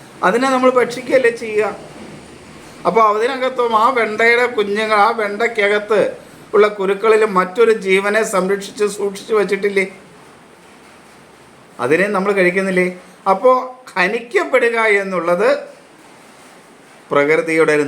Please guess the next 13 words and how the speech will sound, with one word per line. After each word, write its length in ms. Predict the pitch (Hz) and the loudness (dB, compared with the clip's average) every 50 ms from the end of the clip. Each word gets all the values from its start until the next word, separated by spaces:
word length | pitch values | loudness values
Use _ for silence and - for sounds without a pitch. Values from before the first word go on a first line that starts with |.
| 135 127 | -2 -2
നിയമമാണ്. 520 | 123 127 127 131 135 131 123 104 95 95 95 - - - - - - - - - - - - - - - - - - - - 139 | 0 0 0 0 -2 -2 -2 -4 -4 -6 -12 -16 -20 -20 -20 -20 -20 -20 -20 -20 -20 -20 -20 -20 -20 -20 -20 -20 -20 -8 -6 2
അത് 100 | 143 156 147 135 131 | 2 2 2 4 2
മ-, 180 | 127 131 135 135 135 | 0 0 0 0 -2
മൃഗത്തെ 360 | 135 131 147 156 156 208 202 190 175 | 0 0 0 0 0 0 2 2 2
ആയാലും 300 | 165 165 165 165 185 233 - - - - - _ - - - - - - - - - - - - - - - - - - - - - - - - - - - - 139 | 2 2 2 0 -2 -6 -10 -14 -20 -20 -20 _ -20 -20 -20 -20 -20 -20 -20 -20 -20 -20 -20 -20 -20 -20 -20 -20 -20 -20 -20 -20 -20 -20 -20 -20 -20 -20 -14 -6 -2
ഇനി 140 | 135 135 135 135 127 123 123 117 120 - - - | 0 0 2 0 0 -2 -6 -8 -12 -18 -18 -6
സസ്യങ്ങളെ 520 | - 139 131 131 - 151 143 143 143 139 131 120 110 | -2 -2 -2 0 0 0 0 0 0 0 0 0 0
ആയാലും 280 | 104 101 98 98 98 - - - - - - 127 127 | -2 -6 -6 -8 -10 -14 -16 -20 -20 -14 -6 -4 -2
എന്തിനെ 380 | 135 151 165 175 226 226 240 220 180 156 | -2 -2 0 0 2 2 2 0 -2 -2
ആണെങ്കിലും 440 | 147 143 139 135 135 135 147 156 160 151 - - - - - - - - - - - - 151 156 | -2 -2 -4 -4 -4 -4 -4 -4 -6 -10 -18 -20 -20 -20 -20 -20 -20 -20 -20 -20 -14 -6 0 2
ഒരു 140 | 175 196 214 208 - 143 | 4 4 4 2 -2 -6
ജീവിക്ക് 480 | 139 135 139 143 139 139 - 151 151 156 170 170 - - - - 135 131 | -6 -4 -4 -4 -6 -4 -2 -2 0 0 -2 -4 -8 -14 -20 -12 -4 -2
നിലനിൽപ്പിന് 680 | 139 139 139 147 147 151 147 143 143 151 160 156 165 | 0 2 2 0 0 0 -2 -4 -2 -4 -2 -2 0